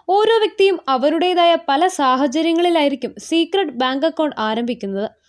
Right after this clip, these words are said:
ഉദാഹരണത്തിന്, നേരത്തെ പറഞ്ഞതുപോലെ നിങ്ങളുടെ മാസം ശമ്പളം മുഴുവനായി നിങ്ങളുടെ കുടുംബത്തിനെ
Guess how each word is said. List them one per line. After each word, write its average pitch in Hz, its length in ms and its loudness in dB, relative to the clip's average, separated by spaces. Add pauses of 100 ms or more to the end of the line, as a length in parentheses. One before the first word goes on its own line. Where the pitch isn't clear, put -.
(320)
ഉദാഹരണത്തിന്, 294 720 0 (340)
നേരത്തെ 392 420 2
പറഞ്ഞതുപോലെ 330 600 2 (120)
നിങ്ങളുടെ 370 460 2
മാസം 277 400 0
ശമ്പളം 330 400 0
മുഴുവനായി 302 520 0
നിങ്ങളുടെ 349 380 0
കുടുംബത്തിനെ 302 600 0